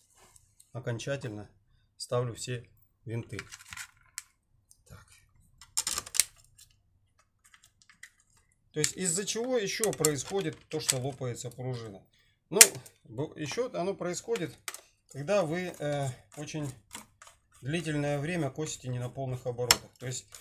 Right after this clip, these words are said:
косить нужно на максимальных оборотах. Прежде всего, это, э, меньше изнашиваются кулачки сцепления, меньше греется вот эта вот чашка,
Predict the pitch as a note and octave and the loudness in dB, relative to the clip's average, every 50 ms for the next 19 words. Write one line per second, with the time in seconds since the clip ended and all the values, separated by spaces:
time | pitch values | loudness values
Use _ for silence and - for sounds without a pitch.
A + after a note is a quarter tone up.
0 | - - _ - - D3+ C#3+ C3+ - A#3+ B3+ - - D#3+ F3+ G3 F3 E3 D#3 C#3+ | -20 -20 _ -10 -4 -2 -2 0 -2 -2 -4 -2 0 2 2 2 2 0 0 2
1 | C#3+ C#3+ D3+ D3+ C#3+ - D#3+ D#3+ E3 D#3+ C#3+ B2+ - - B2+ A#2+ A#2 A#2 A2+ - | 2 2 0 0 0 2 2 4 6 6 4 4 0 -6 -6 -4 -2 -2 -2 -4
2 | - - - - _ - - - - - - - E3 F3+ E3 B2+ B2 B2+ B2 - | -8 -12 -14 -16 _ -20 -20 -20 -18 -12 -6 0 2 2 2 2 0 -2 -2 -2
3 | - C#3 C3+ C3 A#2+ G2+ - - - - D#3 C#3 - - A2 G2 - - - - | -2 0 0 -2 -2 -4 -6 -4 0 4 4 4 4 2 -4 -4 -6 -12 -20 -18
4 | - - - _ _ _ _ _ _ - B2+ B2 B2+ B2+ B2+ D3+ E3+ D#3+ D#3 - | -18 -20 -20 _ _ _ _ _ _ -4 0 0 2 2 4 4 4 4 4 2
5 | C#3+ C3+ A#2+ A#2+ D3 C#3 C3 - - B2+ A#2 A#2 A2+ G#2 - - A2+ - - C#3 | -2 -4 -2 0 2 2 2 2 0 -4 -8 -8 -8 -10 -12 -12 -14 -8 -6 -4
6 | C#3 C3+ C3 B2+ - - A#2 - - - C3 - - G#2 G#2+ G#2 G#2+ A2+ C3+ D3 | -2 -2 -2 -2 -4 -6 -8 -8 -8 -8 -10 -10 -12 -10 -10 -8 -8 -10 -10 -12
7 | - - - - _ _ _ _ _ - - - _ _ _ _ - C#3+ F3 F#3 | -14 -18 -20 -20 _ _ _ _ _ -18 -18 -18 _ _ _ _ 0 0 2 2
8 | E3+ - - D3+ C3+ B2 D3+ D#3+ E3+ D#3+ C#3+ C3 B2 - - - F#2+ F2+ - - | 2 2 0 0 0 0 2 4 4 4 4 4 2 0 -2 -2 -4 -4 -8 -12
9 | - _ - B2+ B2+ B2+ C3+ B2 - A#2 A2 A2+ G#2+ G2 - - B2 G#2+ G2+ - | -18 _ -6 -4 -4 -2 -4 -4 -4 -6 -8 -8 -8 -8 -4 -2 -2 -2 -2 -2
10 | - - C#3 C#3+ | -4 -6 -10 -16